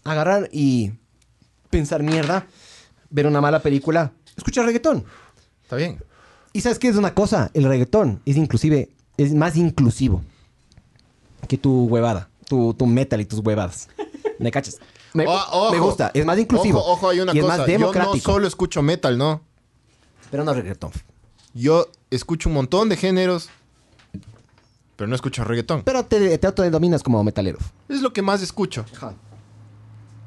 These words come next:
Speaker 1: Que sí sabor. Pero el problema del metal es que es como que ya, loco, ya te cansas de que una persona te esté gritando todo el tiempo en la
Speaker 2: Eso
Speaker 1: oreja.
Speaker 2: es, eso es, es que eso, eso ya es cuestión de gustos. Ya en, en, en cuestión de gustos ya no me voy a meter porque hay gente que,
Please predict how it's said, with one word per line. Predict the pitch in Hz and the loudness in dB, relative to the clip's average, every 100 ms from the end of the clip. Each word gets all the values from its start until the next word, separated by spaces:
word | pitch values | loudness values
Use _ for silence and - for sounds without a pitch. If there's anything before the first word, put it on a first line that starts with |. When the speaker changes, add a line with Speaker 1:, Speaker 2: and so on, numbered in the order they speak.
| - - | -20 -8
Speaker 1:
Que | 214 | -4
sí | - | -2
sabor. | - 202 214 - - - - - | 2 2 4 0 -4 -18 -20 -4
Pero | 160 165 | 0 2
el | 180 | 2
problema | 202 233 | 0 2
del | 226 156 | 2 2
metal | 156 180 165 120 | 0 0 -2 -2
es | 135 | -4
que | 180 - - - - | -6 -6 -8 -12 -12
es | 190 | -8
como | - 180 | -2 -2
que | - | -2
ya, | 131 196 | -2 2
loco, | 156 - 160 | 2 2 0
ya | 185 | -2
te | 185 | -2
cansas | - 185 180 | -2 -4 -2
de | - | -4
que | 175 | -2
una | 165 | 0
persona | - 165 | 0 -2
te | 151 | -6
esté | - | -4
gritando | 147 143 123 - 151 147 | 0 2 0 0 2 2
todo | 135 | 2
el | 120 | 0
tiempo | 123 131 | 0 0
en | 110 | 0
la | 107 | 0
Speaker 2:
Eso | 269 | -2
Speaker 1:
oreja. | - 220 | -2 -6
Speaker 2:
es, | |
eso | 220 | -6
es, | 240 - - - - - | -8 -10 -20 -20 -18 -12
es | 233 | -8
que | 311 | -6
eso, | - 240 | -6 -6
eso | 226 254 | -6 -2
ya | 226 | -2
es | 185 | -2
cuestión | 175 170 | -4 -4
de | 156 | -2
gustos. | 135 139 139 | -2 -4 -4
Ya | 147 196 | -2 0
en, | 202 | -2
en, | 190 190 | -2 -4
en | 175 | -4
cuestión | 180 185 220 | -4 -2 0
de | 220 | 0
gustos | 214 208 180 | 0 -2 -2
ya | 160 | 0
no | 160 | 0
me | 143 | 0
voy | 147 | 0
a | |
meter | 143 139 160 | -2 -2 -4
porque | 143 139 | -4 -4
hay | 135 | -4
gente | 147 139 | -6 -6
que, | 127 - | -6 -6